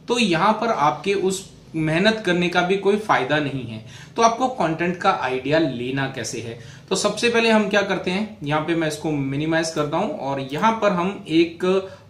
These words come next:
file create करते हैं Word की, ठीक है? ये Word की एक document open कर लेते हैं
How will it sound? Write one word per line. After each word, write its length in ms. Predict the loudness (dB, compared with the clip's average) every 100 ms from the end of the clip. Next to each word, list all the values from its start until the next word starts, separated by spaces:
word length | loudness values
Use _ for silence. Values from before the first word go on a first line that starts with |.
| -20 -4
file 300 | 2 4 2
create 300 | 2 4 4
करते 320 | 4 -2 -2 -2
हैं 420 | -2 -2 -4 0
Word 240 | 2 2
की, 260 | -2 -10 -16 -20 -20 -20 -20 -8
ठीक 100 | -2
है? 140 | 2 4
ये 60 |
Word 360 | 4 4 2 2
की 120 | 2
एक 140 | 2 2
document 440 | 0 0 0 0
open 260 | 0 -2 0
कर 120 | 2
लेते 280 | 2 2 -2
हैं 260 | -4 -8